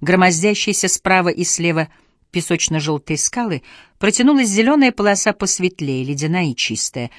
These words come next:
но не прозрачная, а приглушённо-матовая. Здесь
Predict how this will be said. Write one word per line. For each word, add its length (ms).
но 100
не 120
прозрачная, 800
а 140
приглушённо-матовая. 1300
Здесь 640